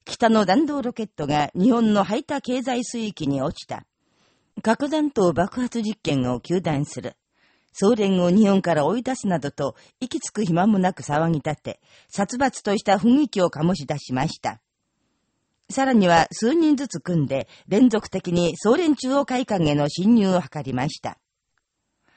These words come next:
日本の反動勢力の反共和国、反ソ連策動が極めて有しい段階に至ったことに対応して、総連中央では緊急協議会を開き、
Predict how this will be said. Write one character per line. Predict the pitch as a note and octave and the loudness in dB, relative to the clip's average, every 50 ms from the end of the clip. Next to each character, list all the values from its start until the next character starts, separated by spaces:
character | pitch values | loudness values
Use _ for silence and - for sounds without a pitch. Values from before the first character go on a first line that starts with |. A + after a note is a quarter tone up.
| _ _ _ _ _ _ _ | _ _ _ _ _ _ _
日 | G3+ G#3 A3+ | 6 8 8
本 | D4+ E4+ D#4+ D#4+ D#4 | 8 8 8 8 8
の | D4+ | 8
反 | C#4 C4+ C#4 | 8 6 6
動 | A3+ B3 A#3+ B3+ | 6 4 0 -2
勢 | - B3 A3+ A#3+ | -2 -2 -2 0
力 | F#3+ F3 E3+ - - C#3+ | 0 -2 -2 0 0 2
の | C#3+ C#3+ C3 A2+ - - - - _ | 2 2 2 -2 -4 -10 -16 -20 _
反 | - - B3 A#3+ A3+ G#3 | -2 2 6 6 6 6
共 | - - B3 A#3+ | 4 2 0 2
和 | G#3+ G3+ G3+ | 2 2 2
国、 | G#3 F#3 - F3+ F#3 | 0 -4 -2 -2 0
反 | G3+ A3+ G#3+ G#3 | 2 4 4 4
ソ | - F#3+ G#3 C4+ | 4 4 2 2
連 | C#4 C4 C4 | 4 4 4
策 | C4 - B3 - - D3 | 4 2 -2 -8 -8 -6
動 | D#3+ D3+ | -4 -2
が | C#3 C3 C3+ C3+ C3 - - - - _ - | 0 2 2 2 0 -2 -6 -12 -20 _ -4
極 | - G#3 G#3+ A3+ - | 0 2 4 4 6
め | G#3+ G3+ | 4 4
て | - G3+ F3+ | 2 0 0
有 | F3 F3 G3+ B3+ D#4+ | 0 0 0 -2 -4
し | - - D4+ C4 | -4 -2 -2 2
い | |
段 | F#3 F#3 F#3+ B3 | 4 4 4 4
階 | - - A3+ G#3+ | 4 2 2 2
に | G#3+ G3+ F#3+ | 4 4 4
至 | F#3+ - - | 2 0 -6
っ | - | -6
た | _ - D#3+ | _ -8 -6
こ | - - | -4 -4
と | - D#3 | -2 -2
に | C3+ C#3 C3 | -2 -2 -2
対 | - C#3+ D#3 F3+ F3+ D3 | -2 -4 -4 -2 -2 -2
応 | C3+ C#3 D3 | -4 -4 -6
し | - | -8
て、 | - - C3 A#2 - _ _ - - - | -8 -8 -8 -8 -10 _ _ -20 -20 -16
総 | - - G#3+ B3 C4+ | -2 0 2 2 4
連 | C#4 C4+ B3+ | 4 4 4
中 | A#3 - A3+ A3 | 2 2 0 -2
央 | A3 G#3+ G3+ F3 | 0 0 -2 -2
で | D3+ C#3+ | -2 -2
は | C#3 C#3 B2+ A#2 | 0 0 0 -2
緊 | - - - C4 F4 | -2 0 2 2 2
急 | - - D#4+ D4 B3 | 2 0 0 -2 0
協 | - - B3+ | -2 2 4
議 | B3+ B3+ A#3 | 4 4 4
会 | - F3+ D3 C3+ C3 | 4 0 -2 -2 -2
を | C3+ C#3 | -4 -6
開 | - D#3+ D3+ D#3 D3+ | -4 -4 -2 -2 -4
き、 | - - C#3+ A#2 | -4 -6 -8 -8